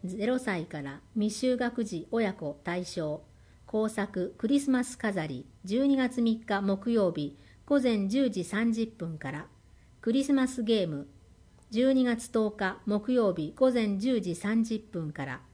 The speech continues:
音楽遊び、十二月十七日木曜日、午前十時三十分から。各先着七組。なお、工作のみ満一歳から未就学児親子。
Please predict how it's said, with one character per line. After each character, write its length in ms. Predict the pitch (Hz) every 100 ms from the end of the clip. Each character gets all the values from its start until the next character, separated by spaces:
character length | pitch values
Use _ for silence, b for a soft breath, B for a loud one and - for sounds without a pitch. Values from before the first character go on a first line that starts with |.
| b b b -
音 240 | 220 240
楽 240 | 233 226 214
遊 260 | 208 185
び、 220 | 160 147 - 190
十 220 | 214 240
二 140 | 240
月 260 | 233 226 208
十 240 | 180 240
七 180 | 233 233
日 400 | 214 208 190 175
木 300 | 202 208 208
曜 200 | 247 214
日、 260 | 170 147 143 B B -
午 140 | 277
前 280 | 247 226 208
十 240 | 202 269
時 160 | 214 160
三 300 | 175 214 226
十 120 | 226
分 300 | 220 170 151
か 140 | 143 147
ら。 160 | 123 - - b b -
各 320 | 285 277 190
先 300 | 180 226 233
着 400 | 220 202 185 180 180
七 240 | 190 214
組。 340 | 220 170 143 - b b b b -
な 240 | 226 196
お、 80 | 170
工 260 | - 254
作 280 | 254 247 247
の 140 | 233 226
み 220 | 170 175
満 320 | 214 247 190 -
一 140 | 262
歳 320 | 262 220 196
か 120 | 175 160
ら 180 | 147 403
未 280 | 202 196 240 233
就 20 |
学 300 | 226 220 202
児 220 | 165 143
親 220 | 180 165 -
子。 280 | - 123